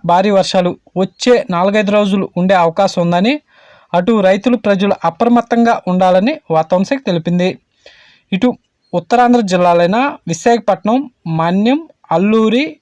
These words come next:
విజయనగరం, శ్రీకాకుళం, అనకాపల్లి, పాడేరు, అరకు, ఈ జిల్లాలో కూడా చాలా చోట్ల ఓ మోస్తరు నుండి భారీ వర్షాలు పడే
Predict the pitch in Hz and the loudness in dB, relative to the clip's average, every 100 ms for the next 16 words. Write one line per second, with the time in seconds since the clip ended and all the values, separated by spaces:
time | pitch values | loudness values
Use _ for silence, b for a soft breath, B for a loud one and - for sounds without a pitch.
0 | - 165 226 233 214 208 277 294 - 185 | -8 -4 0 0 0 0 -2 -6 -8 -6
1 | 208 247 - 208 277 320 _ 160 190 240 | -2 -2 0 -2 -2 -4 _ -6 -4 -2
2 | 233 196 196 294 311 _ 165 170 196 208 | 0 0 -2 -4 -8 _ -2 0 0 0
3 | 208 320 - - 156 175 196 190 - _ | 0 -2 -8 -4 -2 -2 -2 -4 -6 _
4 | B B B B B - 202 208 240 254 | B B B B B -6 -2 0 2 4
5 | 247 233 220 269 302 180 180 214 190 175 | 4 2 2 0 0 0 0 0 -2 0
6 | 185 - - 175 185 226 - 226 226 226 | 0 0 -4 -2 0 -2 -2 0 2 0
7 | 226 - 165 175 202 202 190 190 175 - | -2 -4 0 2 2 0 0 -2 -2 -2
8 | 190 190 | -2 -2